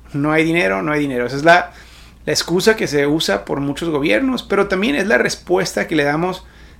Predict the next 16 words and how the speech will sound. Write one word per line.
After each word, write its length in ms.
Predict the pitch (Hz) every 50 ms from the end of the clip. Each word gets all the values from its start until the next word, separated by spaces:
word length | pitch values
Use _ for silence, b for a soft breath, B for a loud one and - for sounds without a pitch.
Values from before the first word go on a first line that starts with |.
| B
a 100 | - 156
la 120 | 151 151 151
ciudadanía 600 | - 147 143 139 143 135 147 165 175 185 185 180
cuando, 480 | 175 156 143 139 131 127 - - - - - -
cuando 400 | - 147 139 135 135 127 127 -
plantean 640 | 143 135 131 127 120 - - 147 165 170 175 175 170
alternativas, 880 | 160 151 131 - 131 123 123 120 - 170 170 170 160 160 151 151 147 -
cuando 460 | - 147 131 123 127 127 123 120 120
gestionan, 1120 | - - 127 117 - - 156 160 175 190 196 196 190 185 185 185 180 175 160 - - - -
eh, 420 | - - 143 139 131 127 120 - B B B B B B B B
cosas 320 | - 123 165 165 175 202 220
y 160 | 190 - 170
cuando 240 | - 170 170 170 165
nos 160 | 160 143 -
piden 300 | - 151 160 175 170 156
ayuda. 440 | 135 120 127 143 143 143 123 -